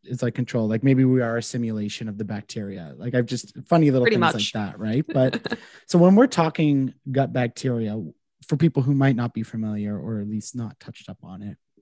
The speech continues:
Speaker 1: uh, you, what makes that so important to, I mean, I, I, essentially being human, but our mental health or overall well-being?
Speaker 2: Yeah, so that's an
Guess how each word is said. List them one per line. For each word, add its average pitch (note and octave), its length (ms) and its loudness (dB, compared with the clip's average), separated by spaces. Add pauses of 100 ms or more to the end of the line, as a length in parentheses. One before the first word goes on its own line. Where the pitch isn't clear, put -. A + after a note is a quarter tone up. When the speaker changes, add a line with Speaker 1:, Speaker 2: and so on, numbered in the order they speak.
(760)
Speaker 1:
uh, - 120 -20
you, D3 180 0
what D3 480 6
makes C#3+ 360 0
that B2 320 -6
so A#2+ 340 -6
important - 800 -10 (360)
to, A#2+ 580 2 (880)
I D3 60 2
mean, D3+ 220 4
I, C3 140 2 (200)
I, C3+ 140 0 (160)
essentially D3 380 4
being C3+ 260 4
human, A#2 400 0
but B2 120 4
our B2+ 120 6
mental C3+ 400 2
health A#2+ 400 -4
or A#2+ 180 -4
overall A#2+ 560 -6
well-being? G#2 640 -10 (2250)
Speaker 2:
Yeah, D#4+ 220 4
so G#3+ 520 4 (160)
that's A#3+ 180 4
an A#3+ 240 2